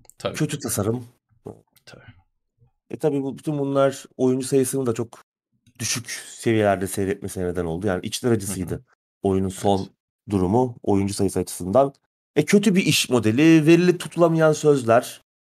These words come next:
Speaker 1: Tabii, tabii.
Speaker 2: E, bunlar tabii tuz biber oldu. Aslında oyun dediğin gibi çıkmadan önce de çok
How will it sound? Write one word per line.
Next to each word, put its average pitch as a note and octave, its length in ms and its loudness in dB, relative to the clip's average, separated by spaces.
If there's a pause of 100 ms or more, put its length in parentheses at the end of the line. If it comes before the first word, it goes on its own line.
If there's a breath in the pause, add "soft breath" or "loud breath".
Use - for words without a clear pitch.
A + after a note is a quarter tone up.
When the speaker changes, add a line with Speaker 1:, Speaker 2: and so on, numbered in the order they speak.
Speaker 1:
Tabii, B2+ 200 -6
tabii. F#2+ 240 -12 (120)
Speaker 2:
E, A#2 80 -4
bunlar E3+ 260 2
tabii F#3+ 140 0
tuz F3 280 -2
biber G3 140 6
oldu. B2+ 200 4
Aslında C#3 240 2
oyun D#3+ 160 2
dediğin E3 220 0
gibi C#3 160 -2
çıkmadan - 720 -4
önce A2+ 340 0
de G#2 180 2 (500)
çok - 240 -6